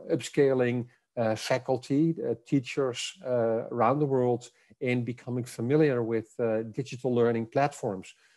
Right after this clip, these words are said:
So, uh, so very exciting. Um, but then, you know, just focusing briefly on, um, on the ed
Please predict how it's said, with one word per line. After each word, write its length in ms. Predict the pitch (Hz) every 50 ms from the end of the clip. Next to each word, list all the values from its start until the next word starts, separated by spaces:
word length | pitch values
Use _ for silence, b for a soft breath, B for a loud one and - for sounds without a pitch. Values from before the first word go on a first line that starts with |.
| b b
So, 500 | - - 156 139 139 139 131 135 160 180
uh, 300 | 139 135 131 127 127 123
so 120 | - 143
very 280 | 120 143 143 160 175 175
exciting. 600 | 165 170 - - 135 110 104 101 131 170 175 b b b b b b b b b b _ _ -
Um, 640 | 135 131 135 135 135 131 135 135 131 131 135 120 - _ _ _ _ _ _ _ _ _ _ _ _ _ _ _ _
but 80 | 170 165
then, 260 | 190 196 190 185 180 170
you 120 | 185 190
know, 160 | 185 165 147
just 300 | 135 135 190 180 170 -
focusing 500 | - 170 170 165 202 175 - 202 185 165
briefly 440 | 135 135 135 156 160 - 185 185 180
on, 360 | 135 135 135 139 135 131 135
um, 600 | 135 127 127 127 127 123 123 127 123 123 139 - -
on 260 | - 147 143 143 127
the 240 | 131 135 135 - -
ed 160 | 151 147